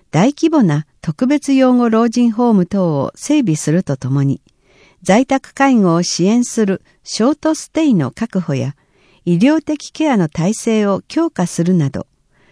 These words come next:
区内全域の地域包括ケアの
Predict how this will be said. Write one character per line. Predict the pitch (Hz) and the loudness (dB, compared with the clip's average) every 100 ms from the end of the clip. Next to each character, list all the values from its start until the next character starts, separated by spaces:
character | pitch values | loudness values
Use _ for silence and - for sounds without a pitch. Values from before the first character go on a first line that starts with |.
| _ - | _ -2
区 | 285 | 4
内 | 262 214 170 | 6 6 2
全 | 170 220 302 | 2 4 4
域 | 294 294 | 2 2
の | 269 277 - _ | 4 2 -4 _
地 | - 247 | -2 -2
域 | 285 285 285 | 0 -2 -2
包 | - 247 | 0 0
括 | - 233 - | 0 -4 -4
ケ | - 247 | -2 0
ア | 180 | 2
の | 139 151 | 0 -2